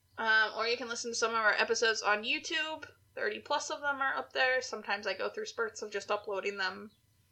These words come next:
for fun, disease. Um, or you can help support us on <laughs> Patreon at patreon dot com backslash in reference to. Of course, as always, all of our links are in our Instagram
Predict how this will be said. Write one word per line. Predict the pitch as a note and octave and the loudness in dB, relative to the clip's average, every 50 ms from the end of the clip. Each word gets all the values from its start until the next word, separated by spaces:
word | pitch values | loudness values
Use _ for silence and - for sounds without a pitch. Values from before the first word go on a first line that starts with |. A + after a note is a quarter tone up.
| _ _ _ _ _ _ _ _ - - - _ _ _ _ _ _ _ _ _ _ _ _ _ _ _ _ _ _ _ _ | _ _ _ _ _ _ _ _ -20 -20 -20 _ _ _ _ _ _ _ _ _ _ _ _ _ _ _ _ _ _ _ _
for | - G#3+ | -10 -6
fun, | - A#3+ B3+ C4 C4 C4 - _ _ _ _ _ _ | -2 -2 -2 -2 -2 -6 -18 _ _ _ _ _ _
disease. | - A#3+ A#3+ B3+ C4 C4 B3+ B3+ - - - - _ _ - - - - - - - - _ - | -12 -8 -8 -8 -8 -10 -12 -14 -14 -16 -16 -18 _ _ -20 -20 -20 -18 -18 -20 -20 -18 _ 4
Um, | - A3 A3 A3 G#3 G3+ G3+ G#3 G#3 G#3+ B3 C#4+ - _ _ _ _ - | 8 8 10 10 10 10 8 6 2 -6 -18 -20 -20 _ _ _ _ -2
or | A#3+ A3+ A3+ | 0 2 2
you | A3 A3+ | 2 0
can | A#3 | -2
help | A#3 A#3 G#3+ G#3+ | -2 -2 -2 -2
support | - - - - A3 G#3+ | -2 -4 -2 2 2 2
us | G#3 G#3 - - - | 2 0 -2 -2 2
on | F#3+ G3 F#3+ G3+ G3+ G3 G3 G3 - - C4 - - - - | 4 4 6 6 4 4 2 2 0 -4 -8 -8 -8 -12 -18
<laughs> | _ _ - - B3 - | _ _ -20 -20 -16 0
Patreon | - C4 A3+ A3+ - A#3+ G#3+ G#3 G#3+ G3+ | 4 4 4 4 2 2 2 2 4 6
at | F#3+ F#3+ F#3+ F3+ - - - _ _ _ _ _ - - | 4 4 4 2 -2 -6 -12 _ _ _ _ _ 6 8
patreon | B3 A#3+ A#3+ A#3+ G#3+ G#3 G#3 | 8 10 10 8 6 10 10
dot | F#3+ F#3 F#3 | 10 10 10
com | - G3+ F#3 F#3+ | 10 8 6 8
backslash | G3 F#3+ F3+ G3+ - - G#3 G3+ - | 6 4 4 4 2 0 -2 -2 -2
in | - - G3+ G3+ | -4 -4 -2 0
reference | G3+ F#3 F3+ - G3+ F#3+ F#3+ - - | 0 0 0 -2 -6 -8 -8 -8 -4
to. | - F4+ E4 D#4+ D#4+ E4 D#4+ - - _ _ _ _ _ | 0 0 2 2 0 -2 -6 -10 -16 _ _ _ _ _
Of | - C4 B3 - | 0 0 2 4
course, | - C4+ B3 A#3+ - | 4 4 4 4 4
as | A3 A3 A3 | 2 0 0
always, | - - G3+ G3+ G3+ G3 G3 G3+ - | 2 4 4 4 2 0 -2 -4 0
all | - - G3+ G3 | 2 2 2 4
of | G3 | 2
our | G3 G3 F#3+ | 2 2 2
links | G3 G3 G3 - - | 0 -2 -6 -4 -2
are | G#3 G3+ - - | -2 -2 0 0
in | C#4 C#4+ | 0 2
our | C4 B3 B3 | 4 4 4
Instagram | - G#3+ A3 - - G#3 G#3 G#3 G#3 | 2 0 -2 -4 -4 -2 -2 -2 -2